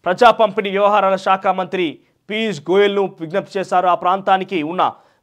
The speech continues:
వ్యవసాయ పారిశ్రామిక ప్రాధాన్యాన్ని దృష్టిలో ఉంచుకొని పచ్చ జెండా ఊపాలని కోరారు. ఉప ముఖ్యమంత్రి బట్టి విక్రమార్కతో కలిసి ముఖ్యమంత్రి శనివారం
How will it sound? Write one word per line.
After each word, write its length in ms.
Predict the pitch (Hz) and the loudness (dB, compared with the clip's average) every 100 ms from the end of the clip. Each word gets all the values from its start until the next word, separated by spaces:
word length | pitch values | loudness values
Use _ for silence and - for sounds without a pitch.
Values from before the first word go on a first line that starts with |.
| - | 0
వ్యవసాయ 420 | 175 220 233 214 | 2 4 4 2
పారిశ్రామిక 600 | - 214 226 233 214 202 | 4 2 2 0 -4 -4
ప్రాధాన్యాన్ని 640 | 208 220 247 247 226 220 208 | 0 2 4 4 2 0 -2
దృష్టిలో 340 | 190 190 214 | -8 -6 -2
ఉంచుకొని 340 | 202 202 202 196 | -2 -4 -6 -4
పచ్చ 280 | 196 190 185 | -4 -6 -4
జెండా 220 | 196 185 | 0 2
ఊపాలని 440 | 185 185 180 180 | 0 0 -2 -2
కోరారు. 440 | 170 175 175 165 160 _ _ _ - | -2 0 2 0 -4 _ _ _ -14
ఉప 120 | 170 | -8
ముఖ్యమంత్రి 500 | 180 - 185 175 170 | -6 -4 -4 -4 -2
బట్టి 260 | 185 190 | -2 -2
విక్రమార్కతో 580 | 214 208 202 196 196 196 | -4 -4 -2 -2 -4 -6
కలిసి 340 | 196 208 202 214 | -2 -4 -4 -8
ముఖ్యమంత్రి 560 | 185 233 226 220 220 | -4 -2 -2 -4 -8
శనివారం 500 | - 220 233 220 - | -6 0 4 4 2